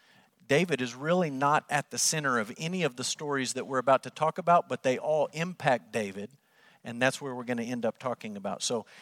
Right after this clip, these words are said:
here's how I wanna start. As I was studying this, to get it all straight in my brain, I said, "I need a list of who these people are so that I can be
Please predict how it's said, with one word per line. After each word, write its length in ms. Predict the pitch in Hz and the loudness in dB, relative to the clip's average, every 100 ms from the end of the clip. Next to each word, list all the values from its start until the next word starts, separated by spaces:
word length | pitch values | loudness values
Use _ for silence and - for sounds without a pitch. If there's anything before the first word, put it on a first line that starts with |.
| - | -4
here's 240 | 175 190 | 0 2
how 180 | 202 175 | 4 4
I 40 | 151 | 4
wanna 240 | 147 131 | 0 -4
start. 340 | - 117 92 - _ _ _ _ _ _ - - | -2 -2 -2 -6 _ _ _ _ _ _ -20 -6
As 180 | 135 | 0
I 140 | 131 151 | 4 4
was 160 | 170 | 4
studying 400 | - 156 139 127 | 0 2 2 0
this, 380 | 120 120 120 - - _ _ _ _ _ _ _ | -2 -2 -4 -10 -14 _ _ _ _ _ _ _
to 80 | - | -6
get 160 | 135 156 | 0 2
it 80 | 156 | 4
all 120 | 143 | 4
straight 320 | - 151 131 | 2 0 0
in 80 | 131 | 4
my 160 | 127 | 4
brain, 420 | 123 120 110 107 110 | 4 2 -2 -2 -6
I 180 | 101 135 | 2 4
said, 460 | - 143 127 113 - - | 4 4 4 4 0 -2
"I 120 | 156 | -2
need 160 | 170 151 | 2 4
a 80 | 113 | 6
list 400 | 117 131 - 117 | 6 2 2 -2
of 100 | - | -8
who 160 | 127 | -8
these 200 | 113 104 | -6 -6
people 360 | - 107 98 90 | -8 -10 -8 -10
are 240 | 87 87 _ _ _ _ _ _ _ | -10 -14 _ _ _ _ _ _ _
so 220 | - 131 | -12 -4
that 140 | 117 | 4
I 100 | 127 | 4
can 220 | 127 123 110 | 4 0 -4
be 420 | 117 110 107 | -4 -4 -4